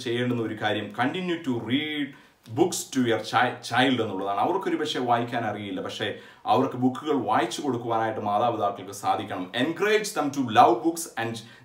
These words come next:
generate reading habits എന്നുള്ളതാണ് അതിൽ കൂടെ നിങ്ങൾ കുഞ്ഞിന് കാണിച്ചു കൊടുക്കുന്നത്. ഇന്ന്,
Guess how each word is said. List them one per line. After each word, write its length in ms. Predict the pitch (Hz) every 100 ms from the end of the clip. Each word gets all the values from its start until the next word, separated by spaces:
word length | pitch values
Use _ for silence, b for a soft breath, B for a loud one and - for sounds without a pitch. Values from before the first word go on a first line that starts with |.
| 104
generate 460 | 131 151 170 175 131 127
reading 260 | 165 175 135
habits 300 | 123 135 139 135
എന്നുള്ളതാണ് 440 | 127 120 113 110 107
അതിൽ 140 | 117 127
കൂടെ 160 | 117 110 107 104
നിങ്ങൾ 200 | 104 104 101 -
കുഞ്ഞിന് 280 | 107 113 107
കാണിച്ചു 240 | 98 104 110
കൊടുക്കുന്നത്. 360 | 95 85 92 92 123
ഇന്ന്, 180 | 127